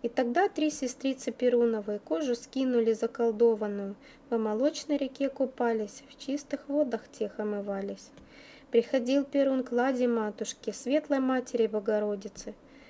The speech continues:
«Государыня Лада матушка, Мать Небесная Богородица, вот тебе три дочки родимые, мне же три сестрицы любимые».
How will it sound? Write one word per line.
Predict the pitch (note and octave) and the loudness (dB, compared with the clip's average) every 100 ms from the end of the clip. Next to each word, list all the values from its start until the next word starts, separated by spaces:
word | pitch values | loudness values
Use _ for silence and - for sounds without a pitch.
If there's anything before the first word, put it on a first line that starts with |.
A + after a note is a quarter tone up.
| - - | -20 -4
«Государыня | A#3+ A#3+ C#4+ C4 D#4 D4+ B3 A#3 | -2 0 0 2 2 4 2 4
Лада | A3+ A3+ G#3+ | 2 2 0
матушка, | G#3+ G#3+ G#3+ A3 - - G#3+ | -2 -2 -4 -6 -10 -8 -4
Мать | A#3+ D4+ D4 | 0 0 2
Небесная | A#3 A3 A3 A3 A3+ | 2 4 2 2 -4
Богородица, | G#3+ G#3 G#3+ G#3+ G#3+ G#3 - - - F#3+ | -2 -2 0 0 -2 -4 -8 -16 -12 -4
вот | B3+ E4 | -4 -4
тебе | - A#3+ A3+ | -6 2 2
три | A3+ B3 | 2 0
дочки | A3+ C4+ C4+ - A3 | 0 -2 -4 -4 0
родимые, | G3+ G3+ G#3+ G#3 G3 G3 - - - - | 0 0 -2 -2 -4 -8 -14 -20 -20 -2
мне | B3+ D4+ E4 | 2 2 2
же | B3 | -2
три | A#3+ A3 | 0 -2
сестрицы | G#3 A3+ - A#3 A#3 A3 A3 | 0 -4 -4 0 0 0 -4
любимые». | G#3 G3 G#3 G3+ G3 G3 | -4 -4 -4 -2 -4 -8